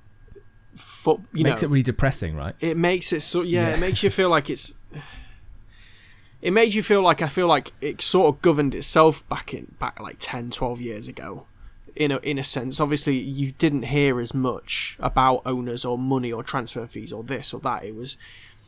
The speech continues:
Speaker 1: there was a lot less.
Speaker 2: Yeah, I don't know any football club owners before, um, nineteen ninety-five, where I think it was, was it Jack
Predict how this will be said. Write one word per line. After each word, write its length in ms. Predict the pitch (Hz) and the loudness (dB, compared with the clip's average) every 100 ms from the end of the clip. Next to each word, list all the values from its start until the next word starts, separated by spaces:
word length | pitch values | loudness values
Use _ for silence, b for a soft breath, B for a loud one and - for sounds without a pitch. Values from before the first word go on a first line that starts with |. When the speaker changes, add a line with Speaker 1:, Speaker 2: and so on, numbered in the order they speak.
| B - | B -4
Speaker 1:
there 100 | 135 | 0
was 100 | 135 | 4
a 60 | 143 | 6
lot 260 | 147 85 | 6 4
less. 640 | 131 135 123 - - - - - - | 2 0 -2 -4 -4 -8 -14 -14 -4
Speaker 2:
Yeah, 300 | 120 101 95 | 0 0 0
I 60 | 143 | 4
don't 140 | 180 | 4
know 100 | 190 | 6
any 240 | 170 175 175 | 4 4 4
football 260 | 175 156 | 4 0
club 200 | - 123 - | 0 0 2
owners 300 | 113 101 101 | 0 0 -2
before, 680 | 120 - 120 104 101 101 - - - | -4 0 0 2 2 0 -4 -10 -4
um, 520 | 101 101 98 98 98 - - - - | -2 0 0 -2 -4 -10 -20 -10 -2
nineteen 360 | 113 110 113 | 0 0 0
ninety-five, 600 | 107 104 - 101 92 90 | -2 -4 -4 -2 -2 -4
where 300 | 101 98 95 | -4 -2 -2
I 60 | 92 | -2
think 760 | - - - 101 101 95 - - | -4 -6 -4 -2 -4 -6 -12 -12
it 160 | 101 | -10
was, 440 | 95 98 92 92 107 | -8 -6 -6 -6 -6
was 100 | 107 | -6
it 100 | 92 - - - | -6 -8 -14 -12
Jack 300 | - 107 | -10 -6